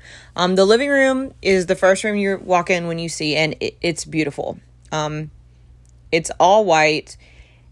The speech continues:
and it's just absolutely gorgeous. Um, it's all white with white furniture. It has a fifteen-foot sofa that overlooks the front yard. So that's just kind of cool in itself. Um, of course, there's a fireplace and a china cabinet that complete the room.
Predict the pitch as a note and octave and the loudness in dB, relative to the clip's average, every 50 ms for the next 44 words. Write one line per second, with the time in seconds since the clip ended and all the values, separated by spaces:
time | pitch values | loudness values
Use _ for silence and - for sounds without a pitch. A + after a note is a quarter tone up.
0 | _ - - F3 E3+ E3 E3 D#3 D#3 D#3 - - E3+ D3+ - - - F3 E3 D#3 | _ -4 -2 0 2 2 2 2 0 -2 -2 -4 -4 -4 -4 -2 0 0 0 0
1 | - - - D3 D#3 E3 - - - E3 E3+ D#3+ - - E3 D3+ - D#3+ D3+ D3+ | -2 -2 0 2 2 0 0 -4 -8 -6 -6 -4 -4 -6 -6 -6 -2 -2 0 0
2 | D3+ - D3 - - - - - - - - D#3 D#3 D3+ D3 - - D#3+ E3+ E3+ | 0 -2 -6 -10 -8 -8 -10 -10 -8 -6 -4 -4 -4 -6 -4 -6 -4 0 2 4
3 | F#3 A3 A3 F#3+ E3 E3 C#3 - E3 D3 D#3+ D#3+ D#3+ D#3 - - E3 D#3 D3 D3 | 4 6 6 4 4 2 0 -4 -6 0 2 2 2 2 0 -4 -6 -6 -6 -6
4 | - E3+ D#3 E3 E3 D#3 D3 D3+ D3+ - - G3+ G3 - - B3+ B3 - - A3+ | -4 -4 -2 0 0 -2 -2 -4 -10 -6 -6 -8 -6 -4 -4 -4 -4 -2 -2 -2
5 | - - - - D3+ D#3 E3+ - G3+ G3+ F3+ F3+ - A#2 D#3+ E3 E3 E3+ D#3+ D3 | -2 -2 -2 -2 -2 -2 -2 -2 -2 -2 -2 0 0 0 -2 -2 -2 -2 -4 -4
6 | A#2 - - - D#3 - - C#3+ C#3+ - - A#2 G2 F2 - - - - - - | -6 -6 -10 -10 -10 -8 -8 -8 -8 -4 -2 -2 -2 -2 -2 -6 -12 -20 -20 -20
7 | - - - - - - _ _ _ - - - _ _ _ - - - F#3 F#3+ | -20 -20 -20 -20 -20 -20 _ _ _ -20 -20 -20 _ _ _ -12 -4 2 4 4
8 | G3 G3 - - A3+ G3+ - - G3 F3+ E3+ D#3 - - E3+ D#3 D#3+ D#3 C#3+ - | 4 4 2 -2 -8 -6 -2 -2 -2 0 -2 -4 -2 0 2 2 2 0 0 -4
9 | - - - - C#3+ B2+ D#2+ - - - - - - D#3+ D#3 D3+ D3+ D3+ - - | -8 -8 -2 0 0 0 0 -2 -6 -12 -16 -8 -6 -4 -4 -4 -4 -6 -6 -8
10 | E3 - F#3 F3 E3+ - - F3 E3+ E3 D#3+ - - A3+ E3 F3 F#3+ - A3+ G#3+ | -4 0 0 0 0 0 -2 -2 -2 -2 -4 0 2 2 4 2 2 0 0 -2
11 | G#3+ G#3+ - A3+ A3 G#3 - F3+ D3+ D3 D3 D3+ - D3 C#3 C#3+ D#3 D#3 - - | -2 -2 -4 -4 -6 -2 0 0 0 0 0 -2 0 -2 -2 -2 -4 -8 -8 -8
12 | - - - D#3 - - D#3+ D#3+ - F#3 F3 D#3 D3 C#3 C#3+ C#3 D#3 E3 | -10 -10 -10 -12 -6 -6 -6 -4 -4 -6 -4 -4 -4 -6 -6 -10 -12 -14